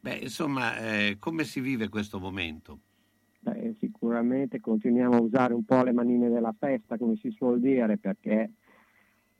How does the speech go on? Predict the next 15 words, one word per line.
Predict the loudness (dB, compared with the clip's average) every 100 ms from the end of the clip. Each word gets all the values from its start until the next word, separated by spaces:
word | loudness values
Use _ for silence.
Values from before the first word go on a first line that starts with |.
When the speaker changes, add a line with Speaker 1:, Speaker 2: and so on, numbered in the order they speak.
| _ _ _ _
Speaker 2:
sì, | -4 -2
abbiamo | 2 2
già | 4
avuto | 4 2 0 0 0 -2 -4 _
un, | 0 0 2
un, | 2 4
un'esperienza | 4 6 4 2 2 6 6 6 6 2
che | 2
ci | 2
ha | 0
portato | 2 -2 4 4 4 2 -2
poi, | 2 4 4 4 4 4
eh, | 2 -4 -8 -4
tutto | -2 -2
finito. | 0 2 4